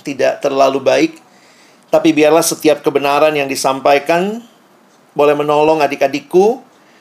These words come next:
dalam situasi krisis yang sulit ini. Tetap punya keyakinan. Dan dalam keyakinan memberitakan Injil, mereka pun berjuang secara strategis,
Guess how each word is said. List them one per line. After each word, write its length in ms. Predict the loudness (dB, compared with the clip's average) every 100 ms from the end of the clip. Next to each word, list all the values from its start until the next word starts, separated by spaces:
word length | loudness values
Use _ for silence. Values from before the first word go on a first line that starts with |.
| _
dalam 320 | 2 2 2 0
situasi 480 | 0 2 2 0
krisis 480 | -2 -2 0 0 0
yang 160 | 0 0
sulit 320 | 0 0 -2
ini. 160 | -10 -12 _ 0
Tetap 480 | 0 0 2 2 2
punya 240 | -2 0
keyakinan. 640 | 0 0 0 -2 -10 -12 -14 _ _ _ _ _ _ -4
Dan 240 | -2 2
dalam 400 | 4 6 4 2
keyakinan 640 | 0 0 0 -2 -2 0 0
memberitakan 720 | -2 -2 -2 0 2 2 -2
Injil, 400 | -4 -4 -6 -6 _ _ _ _ _
mereka 400 | -2 0 2 0
pun 160 | 0 0
berjuang 640 | -2 -2 -2 0 0 -4 -18 _ _ _
secara 320 | -10 -2 0 0
strategis, 1040 | 2 2 2 0 -2 0 0 0 -6 -10